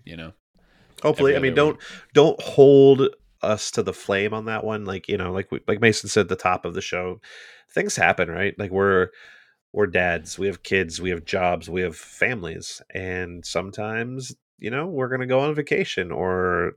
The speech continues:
Speaker 2: sometimes work is gonna get in the way of trying to record something,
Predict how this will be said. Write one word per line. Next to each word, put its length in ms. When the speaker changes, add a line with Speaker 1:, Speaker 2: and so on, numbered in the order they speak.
Speaker 2:
sometimes 680
work 320
is 80
gonna 180
get 200
in 120
the 80
way 220
of 160
trying 240
to 80
record 360
something, 440